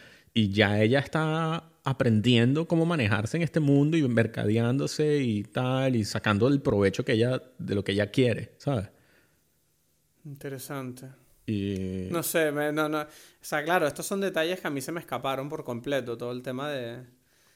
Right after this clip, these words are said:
Speaker 2: sea, el tema del dinero era obvio, pero no, vale, ok.
Speaker 1: Eh,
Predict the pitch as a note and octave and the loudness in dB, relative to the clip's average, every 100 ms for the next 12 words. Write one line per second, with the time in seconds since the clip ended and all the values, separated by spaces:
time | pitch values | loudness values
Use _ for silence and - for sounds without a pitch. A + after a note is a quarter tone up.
0 | _ - D3 C#3+ E3 G3+ F3+ E3 F#3 G3+ | _ 0 0 2 0 4 4 4 4 4
1 | D#3+ F#3 F3+ D3+ D#3+ D3 B2 A#2+ A#2 B2+ | 6 6 4 2 -2 -2 -4 -4 -8 -10
2 | C#3+ B2+ C#3 B2+ C3+ C3 C3+ | -10 -8 -8 -8 -10 -10 -8